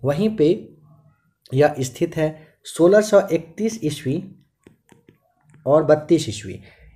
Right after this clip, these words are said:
इसमें मुगल सम्राट शाहजहां के ही शासनकाल में इसका निर्माण हुआ था। अगर पूछेगा शीश महल कब बनकर तैयार हुआ, आराम से आप सोलह सौ इकतीस और बत्तीस का टाइम ध्यान रखिएगा और इसे आपको बता देना है।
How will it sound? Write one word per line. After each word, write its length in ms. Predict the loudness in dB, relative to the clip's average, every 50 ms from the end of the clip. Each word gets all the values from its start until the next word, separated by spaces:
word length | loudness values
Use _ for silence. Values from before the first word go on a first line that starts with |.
| _ _
इसमें 300 | -4 -2 0 0 0 0
मुगल 260 | 0 0 2 2 2 2
सम्राट 420 | 0 -4 -4 -2 -2 -2 -2 -4
शाहजहां 500 | -2 -2 0 0 0 0 -2 -2 -4 -4 -6
के 100 | -4 -4
ही 100 | -4 -4
शासनकाल 640 | -2 -2 -4 -4 -4 -6 -6 -2 -2 0 0 0
में 80 | 0 -2
इसका 220 | -4 0 0 0 0
निर्माण 380 | 0 -2 -2 -2 -2 -2 0
हुआ 180 | 2 2 0 0
था। 120 | 0 -2
अगर 160 | -4 -4 -4
पूछेगा 440 | -4 -4 -6 -6 -4 -4 -2 -2 -2
शीश 300 | -4 -4 -6 -6 -6 -4 -4
महल 240 | -4 -2 -2 -2 -2
कब 200 | 2 2 2 2
बनकर 340 | 2 -2 -2 0 -2 -4 -4
तैयार 420 | -4 -4 -4 -2 0 0 2 0
हुआ, 280 | 0 2 2 2 2 0 -2 -6 -18 -20 -20 _ -20 -20 -14 -6
आराम 300 | -2 0 2 2 2 0
से 160 | 0 0 0 2
आप 200 | 2 0 -2 -4
सोलह 340 | -4 -2 0 2 2 2
सौ 260 | 0 0 -2 -4 -4 -4
इकतीस 420 | -8 -10 -10 -8 -6 -6 -6 -6 -2
और 300 | 2 4 4 4 4 0 -8 -16 -20 -20 _ _ _
बत्तीस 400 | -4 -4 -4 -4 -4 -6 -6 -6
का 120 | -2 -4 -4
टाइम 400 | -2 0 0 0 0 0 -2 -4
ध्यान 260 | -6 -6 -6 -4 -4
रखिएगा 340 | -4 -6 -4 -4 -2 0 2
और 120 | 0 0
इसे 160 | 0 -2 -2
आपको 280 | -2 -2 -2 -2 -4 -2
बता 280 | -2 -2 -4 -4 -6 -6
देना 240 | -6 -8 -10 -10
है। 240 | -14 -14 -14 -16 -16